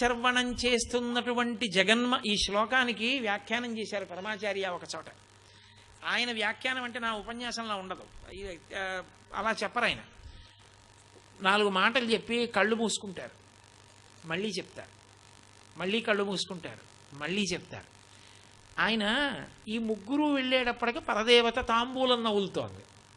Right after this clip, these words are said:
"భోజనం చేసిందా?" అని అన్నారు. ఆవిడ తాంబూలమే తింటుంది అని కళ్ళు మూసుకొని పెద్ద నవ్వు నవ్వారు. ఆయనకు అర్థమైంది దాని రహస్యం ఏమిటో. తాంబూలమిచ్చుట అన్న మా-, మాటకు అర్థం ఏమిటో తెలుసా? సర్వమంగళప్రదము.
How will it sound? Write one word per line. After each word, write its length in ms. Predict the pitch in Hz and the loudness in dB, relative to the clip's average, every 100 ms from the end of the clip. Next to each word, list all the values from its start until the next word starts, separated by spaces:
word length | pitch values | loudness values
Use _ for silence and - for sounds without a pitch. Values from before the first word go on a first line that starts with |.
| - - - - 135 | -20 -20 -20 -18 -2
"భోజనం 400 | 160 226 247 247 | 4 4 4 4
చేసిందా?" 680 | 240 226 233 247 247 262 269 - - - - - - - - - - - - - - 185 | 2 2 4 6 6 6 -2 -12 -20 -20 -20 -20 -20 -20 -20 -20 -20 -20 -20 -20 -12 -8
అని 100 | 208 | -6
అన్నారు. 360 | 190 226 214 | -4 0 2
ఆవిడ 220 | 233 220 202 | 2 2 2
తాంబూలమే 560 | 151 160 185 233 247 254 | 4 6 8 10 10 6
తింటుంది 340 | 240 196 170 - - - - - - - - - - - - | 0 -4 -8 -14 -20 -20 -20 -20 -20 -20 -20 -20 -20 -16 -6
అని 280 | 160 202 214 - | 0 2 2 -2
కళ్ళు 220 | 165 247 | -2 -2
మూసుకొని 420 | 240 208 - 262 | 0 -2 -4 -6
పెద్ద 240 | 240 165 | -4 2
నవ్వు 280 | 180 170 165 | 4 6 4
నవ్వారు. 500 | 180 147 135 98 - - - - - - - - - - - - - - 135 | 2 -2 -6 -12 -16 -20 -20 -20 -20 -20 -20 -20 -20 -20 -20 -20 -20 -8 -4
ఆయనకు 300 | 170 190 165 | -4 -4 -8
అర్థమైంది 560 | 135 131 196 214 190 | -8 -4 -2 -2 -2
దాని 200 | 175 147 | -6 -8
రహస్యం 480 | 151 135 165 - 170 | -8 -6 -6 -6 -10
ఏమిటో. 260 | 151 143 - - - - - - - - - - - - - | -14 -16 -16 -18 -20 -20 -20 -20 -20 -20 -20 -20 -20 -20 -12
తాంబూలమిచ్చుట 1300 | 123 156 185 196 196 196 190 185 180 165 - 165 170 | -2 0 2 0 6 6 8 6 2 -2 -6 -2 2
అన్న 300 | 196 196 185 | 2 2 0
మా-, 400 | 165 156 - 160 | -4 -6 -10 -6
మాటకు 320 | 151 175 180 | -4 -2 -4
అర్థం 220 | 156 151 | -4 -2
ఏమిటో 200 | 202 190 | -2 -2
తెలుసా? 360 | 180 165 175 196 | -4 -4 -2 0
సర్వమంగళప్రదము. 1500 | - - 147 156 185 185 180 175 156 147 - 143 131 131 | 0 0 -4 0 2 2 2 2 2 0 -2 -8 -4 -4